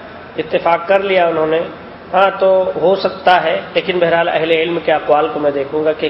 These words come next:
کیا کہا ہے انہوں نے، ہاں، کیا کہا ہے انہوں نے کہ اس میں، اب دیکھیے اس میں ایک،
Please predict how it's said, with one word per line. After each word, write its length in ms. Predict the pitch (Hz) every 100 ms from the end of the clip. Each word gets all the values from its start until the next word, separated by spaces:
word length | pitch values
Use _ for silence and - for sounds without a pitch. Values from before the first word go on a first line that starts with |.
| -
کیا 140 | 139 123
کہا 120 | 110
ہے 60 | 104
انہوں 140 | 117 117
نے، 60 | - - - - - - - - - -
ہاں، 160 | 147 185 - - - -
کیا 140 | 156
کہا 180 | 147 139
ہے 60 | 143
انہوں 200 | 139 143
نے 140 | 165 - - - - -
کہ 220 | 165 151
اس 200 | - -
میں، 240 | 160 160 156 - - - - -
اب 140 | 175 180 - 170
دیکھیے 280 | 175 208
اس 120 | 196 202
میں 220 | 196 190 185
ایک، 160 | 165 160